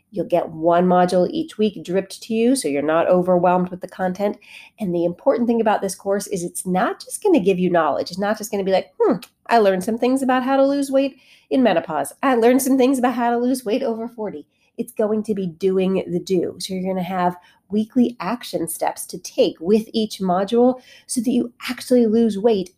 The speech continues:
over the sixty days. In fact, it's going to be a sixty-day challenge. Gonna have cash prizes at the end. We're gonna have a very active Facebook group.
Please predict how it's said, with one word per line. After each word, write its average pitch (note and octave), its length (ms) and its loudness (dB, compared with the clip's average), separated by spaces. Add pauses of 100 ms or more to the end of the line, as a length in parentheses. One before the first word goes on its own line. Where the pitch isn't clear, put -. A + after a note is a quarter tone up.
(100)
over A3 300 2
the G3+ 100 0
sixty F#3+ 420 -6
days. - 320 -2
In F3+ 120 -8
fact, G3+ 260 -4
it's - 100 -12
going D#3+ 240 -6
to F#3 100 -14
be G3+ 200 -8
a A3+ 40 -4
sixty-day G3+ 720 0 (200)
challenge. B3 720 2 (260)
Gonna D#3+ 160 -4
have D#3 160 -4
cash - 360 -8
prizes C#4 460 2
at B3 160 0
the B3 220 0
end. A3 360 4
We're - 420 -14
gonna F3+ 100 -6
have F3 120 -8
a D#3+ 40 -12
very E3+ 280 -4
active E3 380 -10
Facebook F#3+ 460 -12
group. F#3+ 320 -6